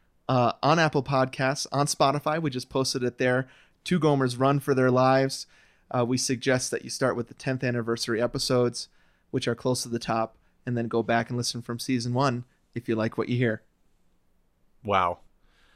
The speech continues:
Speaker 2: Dude, let's close with a few gleaned from the phone, uh, woulda, coulda, shouldas, just for fun.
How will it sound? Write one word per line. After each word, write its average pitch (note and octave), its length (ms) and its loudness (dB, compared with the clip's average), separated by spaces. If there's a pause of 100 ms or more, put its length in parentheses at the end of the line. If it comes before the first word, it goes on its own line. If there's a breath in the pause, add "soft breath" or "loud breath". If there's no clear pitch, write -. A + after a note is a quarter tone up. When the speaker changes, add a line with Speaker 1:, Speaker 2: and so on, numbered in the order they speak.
(440)
Speaker 2:
Dude, B2 220 8
let's A#2+ 220 6
close C#3+ 440 6
with A#2+ 120 2
a A2 40 6
few C3+ 320 4
gleaned B2+ 360 4
from C3 120 2
the A#2 80 2
phone, B2+ 640 4 (460)
uh, F#2+ 420 -2 (100)
woulda, G#2 260 4
coulda, G#2+ 240 0
shouldas, G#2 340 -2
just - 160 -10
for A2 100 -4
fun. A#2 360 2